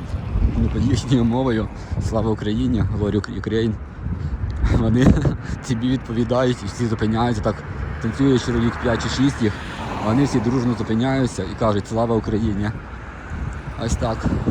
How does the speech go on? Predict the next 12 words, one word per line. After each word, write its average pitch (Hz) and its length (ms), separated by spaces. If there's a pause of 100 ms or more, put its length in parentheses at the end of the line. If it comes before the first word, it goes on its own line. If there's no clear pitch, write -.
(880)
Тобто 127 300
світ 127 300 (720)
все 123 140
тісніше, 127 440
тісніше 120 420
починає 110 580 (540)
бути 113 300 (640)
між 113 100
собою 117 340
пов'язаний 117 520
і - 20
взаємодіяти. 107 800